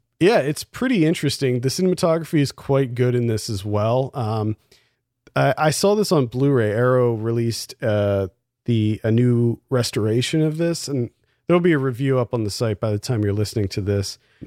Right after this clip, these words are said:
And the, the restoration looks fantastic. Like, the blacks are very deep, lots of shadow, lots of, like,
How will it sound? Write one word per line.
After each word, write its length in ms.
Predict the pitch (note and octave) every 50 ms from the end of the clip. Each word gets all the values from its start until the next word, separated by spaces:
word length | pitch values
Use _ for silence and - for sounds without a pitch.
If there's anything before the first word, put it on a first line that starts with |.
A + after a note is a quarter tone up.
| - _ _ -
And 460 | - C#3 B2+ B2+ B2 B2+ B2 A#2+ A2+ - _ _ _ _ -
the, 600 | - C3+ B2+ B2+ B2 B2 A#2+ A#2+ A#2+ A#2 A2+ - _ _ _
the 80 | - C#3+
restoration 580 | C#3+ D3+ - - C#3 B2+ C3 C3+ - - A2 G2+
looks 200 | G#2+ G2+ - -
fantastic. 760 | - G2+ F2+ - - - A2 G#2+ G2 - - - - - -
Like, 240 | G2+ F#2+ - - _ _ _ _ _ _ _ _ _ -
the 80 | A#2+
blacks 500 | A#2+ - B2 A#2+ A#2+ B2 B2+ B2+ - -
are 100 | B2+ G#2+
very 300 | G2+ A#2 A#2 A#2 A2 G#2+
deep, 460 | G#2 G2+ - B2 A#2+ A#2+ A#2 A#2 _ _ _ _ _ _ _ _ _ _ _ _ _ _ _ _ - -
lots 320 | - B2 B2 C3 - -
of 80 | C3+ A#2+
shadow, 600 | - - - C3+ B2 B2 B2 A#2+ B2 B2 B2 A#2
lots 320 | A2 A2+ A#2+ A#2+ - - C3+
of, 160 | A#2+ G#2 A2
like, 340 | A2+ A2 G#2+ G#2+ - -